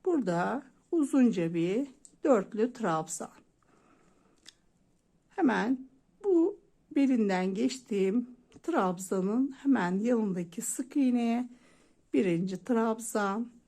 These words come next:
diğer sık iğneye iki, diğer sık iğneme üç. Üç tane trabzanımı tamamladım. Tekrar tığımı iki kere sardım. Aynı trabzanın belinden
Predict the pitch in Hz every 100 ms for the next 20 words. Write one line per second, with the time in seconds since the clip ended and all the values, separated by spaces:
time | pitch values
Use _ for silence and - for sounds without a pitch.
0 | - 302 202 185 170 - - 226 185 180
1 | 180 - 254 - - 220 226 247 - _
2 | _ _ _ - 262 180 185 - 262 254
3 | 226 185 170 170 196 - 160 - - -
4 | 392 311 - 214 170 185 185 233 190 170
5 | - 175 180 180 - 247 247 240 240 233
6 | 233 220 240 247 269 226 - 185 196 -
7 | 247 185 190 190 - 208 185 185 - 226
8 | 208 233 220 214 220 - - _ _ _
9 | _ - 359 339 240 180 - 226 202 160
10 | 185 175 180 208 262 - _ 285 202 175
11 | 185 240 220